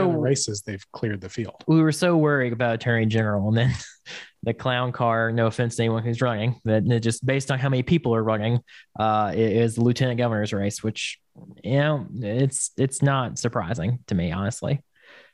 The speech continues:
Speaker 2: And the only other surprising person to not run for re-election, um, is Commissioner of Labor, Mark Butler. Uh, he's the incumbent. He is
Speaker 1: Oh,
Speaker 2: not
Speaker 1: he's
Speaker 2: gonna
Speaker 1: really not?
Speaker 2: run. Yeah, he announced that he is not running again.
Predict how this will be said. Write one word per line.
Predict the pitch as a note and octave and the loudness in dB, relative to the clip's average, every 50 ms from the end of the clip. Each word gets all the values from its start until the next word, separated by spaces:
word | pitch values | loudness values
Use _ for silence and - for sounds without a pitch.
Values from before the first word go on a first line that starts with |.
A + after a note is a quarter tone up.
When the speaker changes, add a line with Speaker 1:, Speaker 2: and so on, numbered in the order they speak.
| _ _ _ _ _ - | _ _ _ _ _ 0
Speaker 2:
And | E3 D#3+ | 2 4
the | E3+ F#3 | 4 4
only | G#3 B3 C#4+ C4+ A#3 | 2 2 2 2 2
other | A3+ A3+ B3 A#3+ A#3+ G#3+ | 2 2 2 2 2 2
surprising | - - F#3 - - F3+ F3 F3 E3+ F3 E3+ D#3 | 2 0 0 0 0 0 0 2 2 0 0 2
person | - E3+ E3 D#3 - F3 D#3+ D3 | 2 2 2 2 2 2 2 2
to | - D3+ | 2 2
not | C#3 C#3+ D#3 E3 - | 4 4 2 2 2
run | F3 D#3 D3+ D3 | 2 2 2 2
for | C#3 - D3+ | 2 2 2
re-election, | B2+ C3 B2+ B2 A#2+ A#2 A#2 A2+ - - A#2+ A#2 A#2 A#2 A#2+ B2+ D3+ - | 4 4 4 4 4 2 2 0 -2 -2 -2 -2 0 0 -2 -4 -4 -6
um, | - B2+ A2+ A2+ A2+ A2 G#2+ G#2+ G#2 G#2 A2 - _ _ _ _ _ _ _ _ _ _ | -6 -4 -2 -2 -2 -2 -4 -4 -6 -8 -10 -12 _ _ _ _ _ _ _ _ _ _
is | - C#3+ B2+ A#2+ A2+ A2 A2+ - - - _ _ _ _ _ _ - | 0 2 2 2 2 0 0 0 -2 -4 _ _ _ _ _ _ -8
Commissioner | - - C#3+ C#3+ - - B2+ A#2 | -2 2 2 2 2 2 0 0
of | A#2 | 2
Labor, | B2 C#3+ E3 E3+ D#3 A#2+ | 2 2 2 2 2 0
Mark | A#2+ A#2 A#2+ B2 B2 - _ _ - | 0 0 0 0 -2 -4 _ _ -2
Butler. | A#2 C#3+ - - A2+ G#2 G2+ A2+ - - _ _ _ _ _ _ _ _ _ _ _ _ _ - | 0 0 0 -2 -6 -8 -8 -8 -10 -10 _ _ _ _ _ _ _ _ _ _ _ _ _ -6
Uh, | - D3 A#2 | -4 -2 -2
he's | A2+ A#2 B2+ A#2+ - | 0 0 -2 0 0
the | C#3 A#2+ | 0 0
incumbent. | A#2 A2+ A2 - - D3+ D#3 D3 D3+ E3 G3 - - | 0 -2 -2 0 0 2 4 4 4 2 2 -2 -8
He | - - D3+ | -8 -2 0
is | C3 A#2+ A#2+ | 0 0 2
Speaker 1:
Oh, | C3 C3 | 2 2
Speaker 2:
not | C#3+ C3 | 2 2
Speaker 1:
he's | B2 | 2
Speaker 2:
gonna | C3+ C3 B2 | 0 0 2
Speaker 1:
really | A2+ A#2 | 2 2
not? | A#2 A#2+ | 2 2
Speaker 2:
run. | A#2+ A#2+ B2 B2+ B2 - _ _ | 2 2 0 -2 -4 -8 _ _
Yeah, | - B2+ A#2 G#2+ | -4 -2 -2 0
he | A2 C#3 C3+ | 2 2 2
announced | C3+ C3 B2 A#2+ A#2+ - - | 2 2 0 -2 -4 -6 -6
that | A#2+ A2 | -6 -4
he | - C#3+ | 0 0
is | B2+ B2 A#2+ B2+ | 0 2 0 -2
not | A#2 A#2+ A#2 A#2 | -4 -6 -6 -6
running | A#2 A#2 A#2+ A#2+ A#2 | -4 -4 -2 -2 -2
again. | A2+ G#2+ G#2+ A2+ A2+ A2+ G#2+ G#2+ G#2 | -4 -4 -4 -4 -4 -4 -6 -6 -10